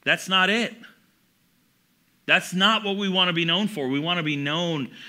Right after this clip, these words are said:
for thankful, joy-filled hearts, which create in us a reasonableness, a gentleness as we deal with those around us. It doesn't mean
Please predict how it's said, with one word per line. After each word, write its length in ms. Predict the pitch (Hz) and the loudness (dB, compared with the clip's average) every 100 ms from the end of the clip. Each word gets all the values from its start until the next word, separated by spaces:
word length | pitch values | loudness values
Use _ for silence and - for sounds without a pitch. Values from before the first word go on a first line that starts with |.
| - | -20
for 160 | - 139 | -8 -8
thankful, 800 | - - 160 160 - 160 156 151 - - | -6 0 0 0 -4 -2 -2 -2 -14 -14
joy-filled 840 | 120 110 156 165 165 160 160 156 | -10 -2 0 2 0 0 -2 -2
hearts, 340 | 135 143 147 139 | -2 -4 -4 -4
which 200 | 139 - | -8 -8
create 520 | 143 131 143 202 214 | -4 2 4 4 2
in 140 | 196 | 0
us 240 | 175 160 151 | 2 0 0
a 100 | 147 | -2
reasonableness, 800 | 135 131 160 131 147 131 127 120 - | 0 2 0 0 -4 -4 -4 -6 -2
a 120 | 135 | -2
gentleness 720 | 107 110 160 165 156 131 120 - - - | -2 -2 -2 -2 -6 -4 -6 -10 -18 -2
as 180 | 135 135 | -2 0
we 120 | 143 | -2
deal 340 | 110 139 151 151 | -2 0 0 0
with 180 | 143 | -4
those 300 | 147 143 139 | -2 -2 -2
around 340 | 143 143 160 160 | -4 -2 -2 -2
us. 120 | 143 | -6
It 120 | 147 | -4
doesn't 320 | 165 196 226 | 0 0 -2
mean 400 | 190 208 180 139 | 0 0 0 -2